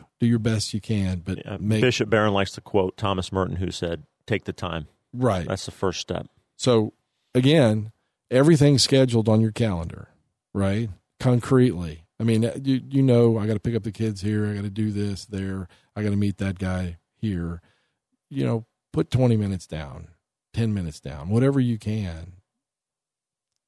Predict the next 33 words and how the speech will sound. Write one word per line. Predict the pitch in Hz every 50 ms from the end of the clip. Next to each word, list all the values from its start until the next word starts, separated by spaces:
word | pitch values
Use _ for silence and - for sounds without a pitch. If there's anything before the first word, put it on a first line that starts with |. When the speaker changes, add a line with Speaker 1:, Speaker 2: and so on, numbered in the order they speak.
| _ -
Speaker 1:
to | - 120 110 104 -
show | - - - 123 120 117 110 110 - - _ _ _ _ _ _ _ _ _ _ _ -
concretely | - - 131 131 127 117 107 120 135 143 139 117 110 104 101 101 95 - _ _ _ _ _ _ _ _ _ _ _ 165
God's | 143 135 127 135 143 127 127
at | 113 87
least | 120 117 120 123 113 -
<laughs> |
on | 110 85 - -
my | - 127
list. | 107 98 101 110 113 98 87 - - - - - _ _ _ _
Speaker 2:
Right. | - 95 95 98 92 -
Speaker 1:
Right. | - 113 104 101 104 107
Speaker 2:
Right. | 98 - _ _ _ _
Speaker 1:
So, | - - 107 101 95 87 - _ _ _ _ _ _ _
and | 147 143
then | 151 147
the | 147
last | 147 151 160 180 175 - -
one | 147 135 135 131 127 127 127 123 - _
we've | 131 131 131 131 117
kind | - 139 143 143
of | 120 107 -
talked | - 120 120 117 - -
about | 107 98 104 101 101 101 101 101 - _ _ _
is, | - 117 113 104 104 110 - _
is | _ 123 117 107 98
don't | 107 147 151 135 135 135 135 123
confuse | - 127 117 - 120 120 120 120 113 104 -
the | 123 117 101 104
ends | 117 117 117 113 101
with | 107 98 -
the | 98
means. | 98 95 98 95 87 82 80 69 - - - -